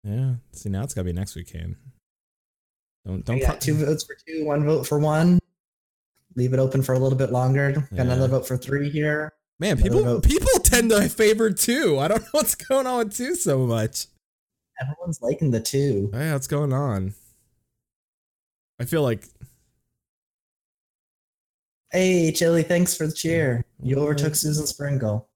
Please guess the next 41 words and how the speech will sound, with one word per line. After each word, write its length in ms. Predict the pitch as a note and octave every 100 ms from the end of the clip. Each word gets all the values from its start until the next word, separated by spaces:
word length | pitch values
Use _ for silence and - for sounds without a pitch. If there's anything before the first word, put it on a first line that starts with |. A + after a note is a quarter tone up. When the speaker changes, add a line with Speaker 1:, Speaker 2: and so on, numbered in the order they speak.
| _
Speaker 1:
Ninety-five 920 | C3 C3 B2+ B2+ B2+ - C3+ C3+ B2+ B2
bits. 880 | C#3 D#3 D#3 D#3 D3+ - - - _ _ _ _ _ _ _ _ _ _ _ _ _ _ _ _ _ _ _ _ _ _ _ _ _ _ _ _ _ _ -
The 80 | G2+
ra- 100 | G2+
Speaker 2:
It's 100 | -
Speaker 1:
I 40 | G#2
Speaker 2:
a 20 |
whole 200 | C3 C3+
Speaker 1:
think 60 | B2
Speaker 2:
hundred 280 | B2 B2 A#2+
bits 220 | B2+ -
this 140 | G#2
show. 240 | - F2+ F#2+
That's, 200 | G2 - G2
that's 200 | A2 A2
Speaker 1:
Uh-huh. 100 | A2
Speaker 2:
amazing. 440 | B2+ G2+ E2+ A#2+ _ _ B2+
We 100 | C3
got 100 | C3
a 60 |
vote 220 | C#3 C#3+
for 100 | D3 C#3
one, 360 | C3+ C3 A#2+
so 120 | A#2+
that's 280 | B2 A2+ -
two 200 | - G3
for 160 | G3 F3+
one, 580 | E3 E3 E3 E3 E3 - _ _ A#2
uh, 180 | A#2+
three 260 | A#2+ - F3+
Speaker 1:
Three 140 | C3 D3+
Speaker 2:
for 40 |
Speaker 1:
for 80 | -
Speaker 2:
two, 80 | D#3+
Speaker 1:
two, 80 | -
Speaker 2:
one 160 | D3 D3
for 80 | D3+
Speaker 1:
one 60 |
for 100 | A2+ C#3+ C#3+
Speaker 2:
three. 20 | C#3 C3+
Speaker 1:
three. 80 | C3+